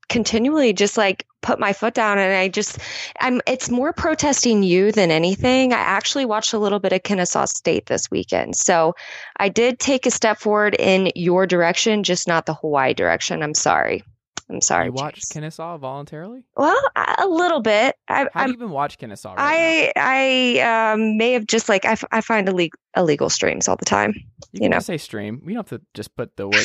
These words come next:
Speaker 2: illegal in front of it. There is legal streams. It could have been
Speaker 1: Well,
Speaker 2: legal. Actually,
Speaker 1: yes.
Speaker 2: for the purposes of this podcast, it was a
Speaker 1: It's
Speaker 2: very
Speaker 1: totally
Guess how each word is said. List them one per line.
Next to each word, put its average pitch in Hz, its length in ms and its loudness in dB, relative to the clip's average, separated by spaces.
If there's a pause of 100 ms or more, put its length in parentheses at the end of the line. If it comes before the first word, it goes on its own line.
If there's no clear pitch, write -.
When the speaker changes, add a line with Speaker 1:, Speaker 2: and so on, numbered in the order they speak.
(120)
Speaker 2:
illegal 120 260 -6
in 69 80 -16
front 104 180 -12
of 95 100 -12
it. 139 200 -8
There 160 160 -4
is 220 160 -10
legal 98 180 -8
streams. 113 520 -14
It - 220 2
could - 80 -2
have 247 80 -10
been 294 60 -2
Speaker 1:
Well, 294 180 4
Speaker 2:
legal. - 200 0
Actually, 175 220 6
Speaker 1:
yes. 165 80 -8
Speaker 2:
for 160 100 -10
the 156 80 -8
purposes 170 400 -12
of 127 100 -12
this 135 140 -8
podcast, 143 560 -8
it 147 60 -14
was 135 80 -4
a - 20 2
Speaker 1:
It's 226 120 -2
Speaker 2:
very - 100 -2
Speaker 1:
totally 269 340 4